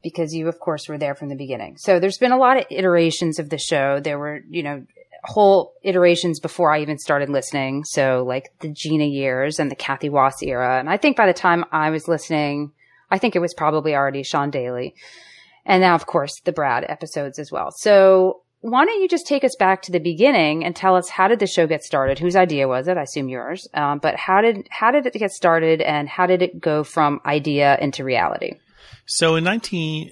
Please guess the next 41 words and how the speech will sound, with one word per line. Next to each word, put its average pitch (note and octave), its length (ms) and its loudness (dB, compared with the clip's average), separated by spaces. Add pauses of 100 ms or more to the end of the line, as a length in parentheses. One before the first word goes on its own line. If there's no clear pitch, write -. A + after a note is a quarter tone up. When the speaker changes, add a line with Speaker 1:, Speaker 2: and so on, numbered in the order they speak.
Speaker 2:
<laughs> - 560 -10
so - 180 -10
in E3 60 -2
nineteen F3+ 320 -4
eighty-five, A2+ 600 -2
no. G2+ 160 -6 (320)
So F3+ 180 2
in E3+ 80 0
two B3 160 0
thousand G#3 460 4
five, G3+ 600 6 (320)
<laughs> - 320 -6
I E3+ 60 4
don't G#3 80 0
know C3+ 160 0
why. B2+ 280 2 (680)
So A#3 160 -12
starting E3 320 0
off C#3+ 180 0
with B2+ 120 -8
the A2 80 -2
snafu B2+ 440 -2
already. B2 280 2 (320)
So - 160 -4
in D3 80 -4
two G#3+ 120 -8
thousand G3+ 300 -2
and A#2 100 -2
five, A#2 300 2
I F#2+ 80 -2
had F#2+ 240 -6
my F#2 400 -6
twentieth A#2+ 500 -4
high - 180 -8
school - 260 -6
reunion, F#2+ 600 -4 (640)
and A2+ 160 0
I G#2 60 -2
didn't F3 300 0
wanna D#3 240 0
go, F#2 600 -4